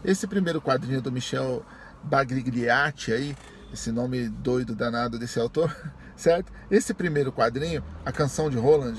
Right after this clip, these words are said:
que já tá em pré-venda aí pela Amazon, eu vou deixar o link depois aí. Hoje eu não consigo deixar o link, talvez eu consiga, mas se eu não conseguir eu deixo na segunda-feira, tá bom? Porque eu sou ruim de internet,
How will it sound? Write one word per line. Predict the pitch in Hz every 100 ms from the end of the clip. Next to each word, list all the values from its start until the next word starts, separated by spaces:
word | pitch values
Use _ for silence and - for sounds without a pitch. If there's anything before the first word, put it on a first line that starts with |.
| -
que | 131
já | 131
tá | - 180
em |
pré-venda | 185 160 139 139 139
aí | 131
pela | 135 131 120 147
Amazon, | 131 110 - - - -
eu | 120
vou | 143
deixar | 147 139 151
o |
link | 135 143 143
depois | 127 - 139 127
aí. | 123 131 139 - - -
Hoje | 170 196
eu |
não | 196
consigo | - 170
deixar | 160 160
o | 147
link, | 160 190 214 175 -
talvez | 160 180
eu | 185
consiga, | 180 151 120 110
mas | 110 123 131 - - - -
se | -
eu |
não | 180
conseguir | 175 160 151
eu | 170
deixo | 160 -
na | 165
segunda-feira, | 151 160 151 151 - 123 110
tá | -
bom? | 127
Porque | 143 143
eu |
sou | - 165
ruim | 139 160
de | 151
internet, | 165 175 143 143 147 -